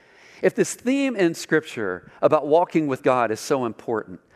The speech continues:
the question this morning is, is how do we do it? How do we walk in faith?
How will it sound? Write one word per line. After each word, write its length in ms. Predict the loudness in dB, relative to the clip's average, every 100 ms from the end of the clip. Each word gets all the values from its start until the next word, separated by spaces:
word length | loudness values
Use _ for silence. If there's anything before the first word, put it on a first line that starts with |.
| -20 -6
the 60 | 0
question 440 | 2 0 -2 -2
this 160 | -4 -4
morning 300 | -2 -2 -2
is, 200 | -2 -4
is 200 | -10 -12
how 140 | -2 -2
do 60 |
we 100 | 0
do 120 | -6
it? 80 | -8 -14 _ _ _ _ _ 0
How 100 | 2
do 60 |
we 100 | 2
walk 280 | 2 2 0
in 100 | -8
faith? 600 | 0 0 0 -8 -20 _